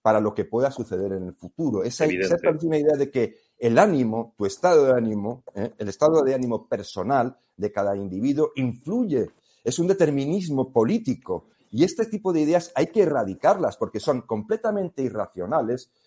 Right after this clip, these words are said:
Speaker 1: son antiempíricas y están permitiendo que entren verdaderos monstruos en el debate político. Por ejemplo, otro, ya termino,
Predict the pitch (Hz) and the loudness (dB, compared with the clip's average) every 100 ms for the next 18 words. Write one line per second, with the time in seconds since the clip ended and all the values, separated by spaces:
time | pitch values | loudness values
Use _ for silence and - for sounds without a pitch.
0 | _ - 170 170 _ _ 127 120 113 110 | _ -2 -2 -2 _ _ -2 -2 0 -2
1 | 98 95 - 160 131 - 113 156 - _ | -2 -6 -4 -4 -4 0 0 -2 -8 _
2 | _ _ 110 110 110 147 170 170 143 123 | _ _ -8 -8 -2 0 0 0 -2 0
3 | 113 127 156 160 156 175 - _ _ - | -4 -4 -4 -2 -4 -4 -8 _ _ -2
4 | 110 127 175 175 180 170 113 101 113 147 | 2 2 2 0 -2 0 2 4 4 4
5 | 131 107 131 147 - 151 151 - 95 90 | 0 -2 -2 -2 -2 -2 -2 -8 -6 -4
6 | 90 113 - - 92 87 - 110 - 98 | 0 0 0 -4 -4 -6 -12 -8 -2 0
7 | 151 147 135 120 127 90 95 110 110 101 | 4 2 6 4 4 0 2 0 0 -4
8 | 90 87 | -4 -8